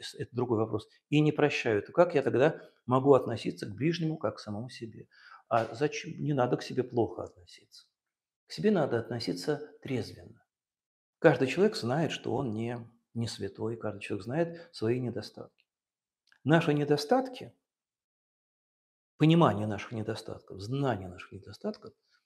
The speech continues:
нам даётся и открывается не для того, чтобы мы себя убивали, выгрызали,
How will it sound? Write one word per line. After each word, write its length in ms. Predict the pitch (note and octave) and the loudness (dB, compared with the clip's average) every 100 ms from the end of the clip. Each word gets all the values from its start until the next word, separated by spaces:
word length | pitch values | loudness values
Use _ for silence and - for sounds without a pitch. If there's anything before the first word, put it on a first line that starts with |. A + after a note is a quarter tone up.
| _ | _
нам 300 | C3+ C#3+ - | -4 -4 -2
даётся 440 | C3 D#3 A#3 - C#3+ | 0 2 0 -2 -2
и 20 | |
открывается 840 | C3+ D#3 D3 A2 F#2 F#2 - - _ _ _ _ | -2 -2 -2 -2 -4 -10 -14 -16 _ _ _ _
не 180 | B2+ E3+ | 0 2
для 140 | E3+ F3 | 4 4
того, 160 | B3+ | 2
чтобы 200 | - - C3+ | 0 -8 -10
мы 40 | |
себя 320 | - G#2+ G#2 - - _ | -6 -2 -2 -6 -16 _
убивали, 760 | C#3 B2 A2+ F#2+ A2 A#2 G#2+ A2 - _ _ _ _ - | -8 -4 -4 0 2 2 0 -8 -16 _ _ _ _ 0
выгрызали, 1000 | C#3 B2 A#2+ G2 G2+ A#2 A#2+ G#2+ A2 | 2 4 2 0 2 2 2 -2 -6